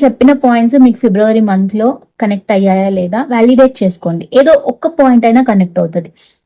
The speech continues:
For example, హెల్త్ వైజ్ చెప్పుంటే హెల్త్ ఎలా ఉంది చెక్ చేసుకోండి. రిలేషన్‌షిప్ వైజ్ చెప్పుంది, రిలేషన్‌షిప్ ఎలా చేంజెస్ వచ్చి అది చెక్ చేసుకోండి. So, జాబ్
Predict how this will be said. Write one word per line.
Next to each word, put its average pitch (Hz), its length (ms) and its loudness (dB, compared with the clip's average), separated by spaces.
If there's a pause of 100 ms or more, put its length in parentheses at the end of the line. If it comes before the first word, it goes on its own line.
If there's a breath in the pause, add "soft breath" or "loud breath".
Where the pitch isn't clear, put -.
For 240 100 2
example, 185 540 -2 (100)
హెల్త్ 247 260 2
వైజ్ 226 300 0
చెప్పుంటే 185 560 -2 (720)
హెల్త్ 285 280 4
ఎలా 214 180 4
ఉంది 185 200 0
చెక్ 196 260 -6
చేసుకోండి. 180 440 -6 (200)
రిలేషన్‌షిప్ 262 640 2
వైజ్ 190 260 -2
చెప్పుంది, 190 540 -4
రిలేషన్‌షిప్ 262 600 2
ఎలా 196 260 -2 (120)
చేంజెస్ 185 280 -2
వచ్చి 180 340 -10
అది 214 200 -4
చెక్ 196 200 -8
చేసుకోండి. 180 400 -8 (380)
So, 233 120 2
జాబ్ 214 280 0